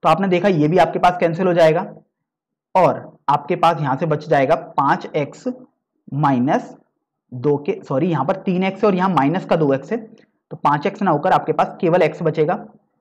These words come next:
माइनस दो के बराबर। फिर आप देखिए कि यहाँ पर अगर आप प्लस वन कर दें, अर्थात वन का गुणा करोगे तो आपके पास एक्स माइनस दो आ जाएगा। तो देखिए माइनस और ये प्लस, तो ये भी आपके पास कैंसिल हो जाएंगे, तो आपके पास ज़ीरो आ गया। तो इसका मतलब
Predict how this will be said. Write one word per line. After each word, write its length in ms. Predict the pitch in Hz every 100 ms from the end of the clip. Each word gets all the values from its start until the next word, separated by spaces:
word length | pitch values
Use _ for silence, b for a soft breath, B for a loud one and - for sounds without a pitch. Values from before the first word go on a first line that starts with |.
| -
माइनस 500 | 131 135 123 151 240 -
दो 180 | 135 123
के 140 | 190
बराबर। 360 | 214 131 - - _ _ _ _ _ _
फिर 80 | 208
आप 80 | 214
देखिए 340 | 190 170 165 175 - - _ _
कि 40 | 202
यहाँ 280 | 160 135 151
पर 140 | 196
अगर 180 | 185 175
आप 200 | 185 -
प्लस 180 | - 190 160
वन 180 | 160
कर 100 | 147
दें, 120 | 117 113
अर्थात 280 | 127 156 156
वन 160 | 151
का 100 | 160
गुणा 200 | 180 180
करोगे 300 | 180 170 170
तो 80 | 170
आपके 180 | - -
पास 200 | 147 143
एक्स 200 | 160 165
माइनस 260 | 190 185 190
दो 140 | 156
आ 80 | 185
जाएगा। 260 | 165 160 165
तो 800 | - - _ _ _ _ -
देखिए 200 | 135 151 165
माइनस 500 | 127 123 160 220 -
और 140 | 139
ये 80 | 127
प्लस, 240 | - 214
तो 320 | - - - 131
ये 180 | 127
भी 100 | 135
आपके 220 | 170 160 170
पास 180 | 170 165
कैंसिल 260 | 160 170
हो 80 | 165
जाएंगे, 220 | 165 165
तो 120 | 170 147
आपके 260 | - -
पास 220 | 151 185
ज़ीरो 240 | 151 123 156
आ 200 | - 123
गया। 200 | 104 - - _ _ _ _ _ _
तो 60 | -
इसका 280 | - - 247
मतलब 420 | 202 156 165 240